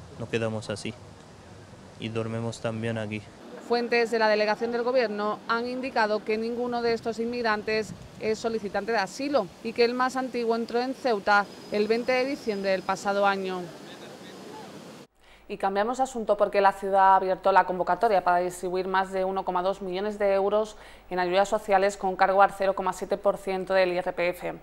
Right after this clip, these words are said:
Speaker 2: El boce ha publicado hoy las bases y las solicitudes podrán presentarse durante un mes a partir de mañana miércoles.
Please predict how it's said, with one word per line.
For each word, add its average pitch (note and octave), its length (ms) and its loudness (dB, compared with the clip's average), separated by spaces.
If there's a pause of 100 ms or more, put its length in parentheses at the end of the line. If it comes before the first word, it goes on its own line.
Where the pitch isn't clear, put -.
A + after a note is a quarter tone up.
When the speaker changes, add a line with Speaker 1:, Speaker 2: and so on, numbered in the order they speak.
(380)
Speaker 2:
El F#3 100 0
boce A3 360 6
ha F#3 140 8
publicado F#3+ 380 4
hoy F#3+ 100 6
las F#3+ 200 4
bases F#3+ 460 2 (260)
y F#3 40 0
las F#3 160 4
solicitudes G3+ 640 0
podrán F#3+ 340 4
presentarse G3 640 2
durante F#3 320 0
un B3 100 -2
mes G3 260 -2 (220)
a F#3+ 120 0
partir F#3+ 340 4
de F#3 140 0
mañana F3+ 280 -2
miércoles. E3 600 -4